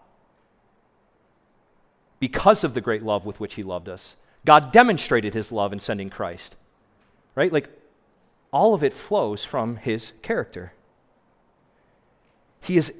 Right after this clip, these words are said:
infinitely mercy, merciful. And so when you come to him, come with confidence in the Son and come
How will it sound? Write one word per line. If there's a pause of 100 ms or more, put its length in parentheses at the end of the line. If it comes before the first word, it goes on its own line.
infinitely
mercy, (1300)
merciful. (400)
And
so (640)
when
you
come
to
him, (880)
come
with
confidence
in
the
Son (1400)
and
come